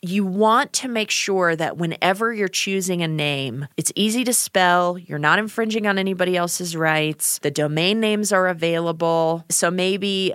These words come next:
if Precursa hadn't been available, but get precursa dot com was available, that might still have been a valid name for us, right? But the more you can claim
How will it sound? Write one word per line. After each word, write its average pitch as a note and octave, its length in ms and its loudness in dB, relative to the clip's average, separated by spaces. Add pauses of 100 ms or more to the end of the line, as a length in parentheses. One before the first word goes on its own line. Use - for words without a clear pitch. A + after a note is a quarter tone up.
if D#3+ 260 -2
Precursa F#3+ 680 0
hadn't F3+ 300 2
been F3 140 0
available, E3+ 540 0
but D3 320 -4
get E3 280 0
precursa F#3 680 -2
dot F#3+ 240 2
com F#3+ 320 0
was G3 160 -2
available, G3+ 540 0
that E3+ 220 2
might E3 220 -2
still E3+ 260 0
have E3+ 160 -6
been D#3+ 140 -2
a D#3+ 60 -2
valid D3+ 420 4
name F#3+ 280 0
for - 300 -6
us, - 200 -6
right? D#3 400 0 (120)
But E3+ 320 2 (180)
the F3 160 4
more G#3+ 800 2 (140)
you G3 160 0
can F#3 240 -2
claim G#3 680 0